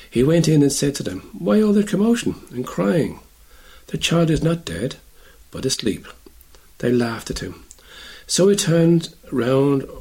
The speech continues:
so, so he turned them all out and said, Taking with him the child's father and mother and his companions, he went into the place where the child lay. And taking the child by the hand, he said to her, "Taglita,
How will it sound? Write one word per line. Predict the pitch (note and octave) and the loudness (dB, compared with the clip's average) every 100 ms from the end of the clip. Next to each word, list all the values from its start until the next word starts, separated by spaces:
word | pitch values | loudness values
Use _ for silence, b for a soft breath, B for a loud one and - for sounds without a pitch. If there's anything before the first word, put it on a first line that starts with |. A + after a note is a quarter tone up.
| - - - - | -14 -14 -14 -8
so, | - - | -6 -4
so | - D3 C#3 | -2 0 -2
he | B2 | -4
turned | - - C#3 E3 F3 | -8 -6 -2 0 2
them | D#3 C#3+ | 2 0
all | - - C#3+ | 0 -2 -2
out | A2+ D#3+ E3 | 0 -2 -2
and | B2 | -4
said, | C3+ D3 - B B B B B B B B B - | -2 -4 -6 B B B B B B B B B -16
Taking | - A#3+ A3+ F#3 | -4 -4 0 0
with | F3 | 0
him | - A#2+ | 0 -2
the | A#2+ | -2
child's | - A#2 A#2+ | -2 -2 -4
father | - G#2 A2 B2 | -4 -4 -2 -4
and | A2 G2 G2 | -4 -6 -6
mother | G#2 A#2+ | -4 -6
and | G2+ | -6
his | G2+ | -8
companions, | - F#2 - G2+ F#2+ A#2 B2+ | -8 -10 -6 -2 0 0 -2
he | D3 | -2
went | D3+ D#3 E3 - | 2 2 0 -4
into | C#3+ C#3+ E3 | -2 -2 -2
the | |
place | D#3+ - G2+ G#2 - | -6 -6 -6 -8 -8
where | A2+ | -4
the | |
child | B2 - F#2 F#2+ | -4 -6 -10 -10
lay. | F#2 F2+ - - - - - B B B B B B | -10 -10 -12 -20 -20 -20 -20 B B B B B B
And | B2+ - | -6 -2
taking | B2+ C3+ D3 | 0 0 0
the | |
child | C#3 A#2 A2 A2+ | 0 -4 -2 -4
by | A2+ | -4
the | A2 G#2+ | -6 -8
hand, | G2+ G#2 A2+ | -6 -4 -2
he | G#2 | -4
said | G#2+ A2 G#2+ | -4 -6 -6
to | A2 | -6
her, | A#2+ A#2+ - B B B B - | -6 -6 -12 B B B B -10
"Taglita, | C#3+ D3+ F3 - A#2+ | -6 -4 -4 -2 -6